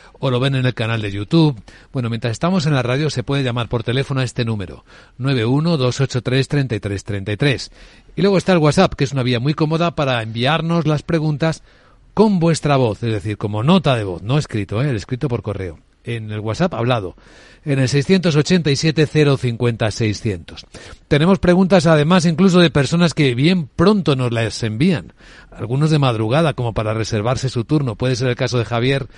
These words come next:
y por eso le vamos a dar el privilegio de entrar el primero. Dice que tiene un perfil dinámico y una pequeña cantidad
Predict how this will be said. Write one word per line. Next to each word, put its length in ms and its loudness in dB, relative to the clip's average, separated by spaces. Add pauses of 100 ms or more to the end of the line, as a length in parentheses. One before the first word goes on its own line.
(360)
y 220 -2
por 140 0
eso 100 2
le 80 2
vamos 180 2
a 40 0
dar 100 2
el 60 -2
privilegio 540 0
de 60 0
entrar 200 0
el 80 0
primero. 480 2 (360)
Dice 280 4
que 100 2
tiene 160 4
un 60 2
perfil 400 4
dinámico 600 4
y 120 4
una 140 0
pequeña 360 2
cantidad 560 0